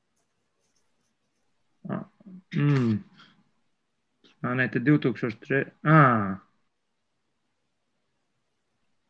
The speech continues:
Divtūkstoš trešajā. Varētu tā būt pirms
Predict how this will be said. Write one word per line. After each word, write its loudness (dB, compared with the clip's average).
Divtūkstoš -2
trešajā. -4
Varētu -2
tā -2
būt 2
pirms 2